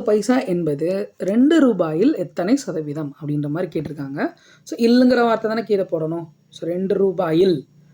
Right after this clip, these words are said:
இங்கிலீஷ்ல ஆஃப் பக்கத்துல என்ன இருக்கு? டூ, டூ ருப்பீஸ் அப்படிங்கிறது கீழே போடணும். But இது வந்து பைசால இருக்கு, இது வந்து பாத்தீங்கன்னா ரூபாயில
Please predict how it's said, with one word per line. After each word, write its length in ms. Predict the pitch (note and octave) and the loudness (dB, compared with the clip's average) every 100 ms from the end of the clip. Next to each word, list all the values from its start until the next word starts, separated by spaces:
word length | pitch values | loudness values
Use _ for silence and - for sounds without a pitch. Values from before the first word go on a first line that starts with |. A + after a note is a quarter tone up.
| _ _ | _ _
இங்கிலீஷ்ல 360 | G#3 G3+ - C4+ G3+ | 0 0 2 0 0
ஆஃப் 160 | G3+ - | -2 -2
பக்கத்துல 340 | F#3 - G3+ F#3+ | -2 -2 -2 -2
என்ன 100 | G3+ | -2
இருக்கு? 200 | F#3 G3 D#4 - _ - | 0 2 0 -2 _ -2
டூ, 100 | G3 - _ _ _ _ - | -2 -2 _ _ _ _ 0
டூ 80 | G#3+ F#3+ | 2 2
ருப்பீஸ் 300 | E3+ F3+ F3 | 0 -2 -2
அப்படிங்கிறது 360 | D#3 E3+ F#3+ B3 | -6 -4 -4 0
கீழே 180 | G#3 F3 E3 | 0 0 0
போடணும். 340 | D#3 E3 D#4+ - _ _ - | -4 -2 -2 -2 _ _ -2
But 120 | C4+ A#3+ | -2 2
இது 100 | B3 E4 D4 | 4 6 6
வந்து 160 | C4+ - A3+ | 4 2 2
பைசால 460 | C4 C4+ C4+ A3+ F#3 | 4 4 4 4 4
இருக்கு, 260 | E3 G#3+ F#4 - _ _ A3+ | 2 2 2 -2 _ _ -2
இது 100 | D4 A#3+ | 0 2
வந்து 180 | G3+ A3+ G#3+ | 0 -2 -2
பாத்தீங்கன்னா 320 | F3 F#3 C4+ A3+ | -4 0 0 0
ரூபாயில 440 | A3+ A3 G3+ E3 | -4 -2 -2 -2